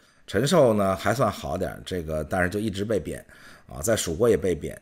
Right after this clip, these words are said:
啊，因为他不愿意巴结当时的权臣叫黄皓，到晋国也被贬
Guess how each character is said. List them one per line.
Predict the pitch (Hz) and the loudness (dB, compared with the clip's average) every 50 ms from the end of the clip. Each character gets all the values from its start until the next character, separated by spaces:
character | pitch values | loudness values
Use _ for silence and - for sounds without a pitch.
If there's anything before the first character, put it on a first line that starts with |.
| _ - | _ -18
啊， | - 76 76 71 | -12 -10 -10 -8
因 | 76 82 90 | -6 -6 -4
为 | 92 98 | -4 -4
他 | 98 104 107 | -4 -6 -8
不 | 80 76 92 107 | -8 -4 -2 0
愿 | 110 101 95 87 | 0 2 0 0
意 | 82 80 73 - | -2 -4 -8 -6
巴 | - 107 107 | -4 -2 0
结 | 107 98 - | 0 0 2
当 | - 107 110 107 | 0 -2 -2 -2
时 | - 104 | -4 -4
的 | 104 98 | -4 -4
权 | 95 - - 82 90 | -4 -2 -2 -2 -2
臣 | 101 92 92 82 87 | -2 -4 -4 -4 -4
叫 | 95 90 76 | -4 -4 -4
黄 | - - 76 92 110 | -6 -8 -10 -8 -8
皓， | 131 107 - - - - - - _ _ - | -8 -8 -10 -10 -18 -20 -20 -20 _ _ -10
到 | - 113 123 | -4 -4 -2
晋 | - - 269 247 139 | 2 2 4 4 4
国 | 95 90 87 90 95 | 2 2 2 2 2
也 | 87 76 69 69 | 2 0 -2 -2
被 | - 98 87 | -2 -2 -2
贬 | 76 82 64 - | -2 -4 -8 -8